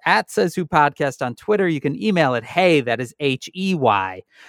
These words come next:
at says who podcast dot com. You can join the discussion on Facebook at slash group slash says whovians. Our Facebook group is moderated by Janice Dillard, and holy cow,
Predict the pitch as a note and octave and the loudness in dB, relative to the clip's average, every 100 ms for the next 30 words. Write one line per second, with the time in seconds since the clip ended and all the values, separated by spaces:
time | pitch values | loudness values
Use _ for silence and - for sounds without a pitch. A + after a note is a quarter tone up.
0 | - C#3 C3 C3+ B2+ - A#2 B2+ A2+ - | -4 -4 -2 -4 -4 -6 -2 -2 -2 -6
1 | A2 - A#2+ - - C3+ C#3+ C3 C#3+ C3 | -12 -4 -4 -2 -2 -2 -2 -4 -4 0
2 | F3+ A3+ B3+ A3 F3 - G3 G3 F3 C#3+ | 4 4 4 0 -2 0 0 0 -4 -4
3 | - G3 F#3+ - B2+ A#2 - - F3+ F#3 | -4 -2 -2 -4 -8 -6 -12 -4 0 0
4 | - F3 D#3 B2+ - E3 E3+ E3 - D3 | -2 -6 -6 -6 -10 -4 -2 -4 -2 -2
5 | C#3 F3+ D#3+ C3 A#2 B2 B2+ - A3 - | 0 -6 -4 -2 -2 -2 0 6 4 4
6 | E3 - C#3+ C3+ B2+ D3 D#3+ D3+ B2+ A#2+ | -6 -4 -4 -4 2 4 6 4 2 0
7 | B2+ A#2+ C#3 C#3 C3+ - D3+ C3+ A#2 A2 | -2 2 2 4 2 0 0 2 2 0
8 | G#2+ - A3 G#3+ F#3+ E3 - E3 D3 C3 | -4 0 6 6 6 0 -2 -2 2 2
9 | A2+ G#2 | 0 -4